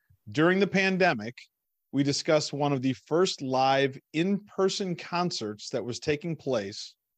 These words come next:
in Barcelona, headlined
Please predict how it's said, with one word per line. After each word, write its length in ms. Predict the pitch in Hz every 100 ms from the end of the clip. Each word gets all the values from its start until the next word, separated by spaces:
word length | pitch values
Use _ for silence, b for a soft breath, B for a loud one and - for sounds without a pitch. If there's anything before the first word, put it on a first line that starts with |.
| _ _ _ -
in 200 | 156 180
Barcelona, 800 | 170 175 185 180 135 101 107 123 _ _ _ _
headlined 680 | 196 220 147 107 98 98